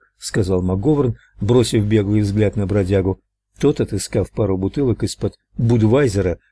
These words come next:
засовывал их в пакет и снова повернулся к Ральфу. «Ненавижу старость. Может быть, именно в этом причина моей печали». Бродяга приближался к их скамье.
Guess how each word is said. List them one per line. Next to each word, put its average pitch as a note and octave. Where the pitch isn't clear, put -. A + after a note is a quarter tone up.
засовывал A#2
их G#2+
в -
пакет A2
и D#3+
снова B2+
повернулся G#2
к -
Ральфу. F#2
«Ненавижу A2
старость. -
Может G#2+
быть, G#2+
именно D3
в F2
этом D#2
причина E2+
моей D#2+
печали». -
Бродяга C#3
приближался A2+
к -
их A#2
скамье. F2+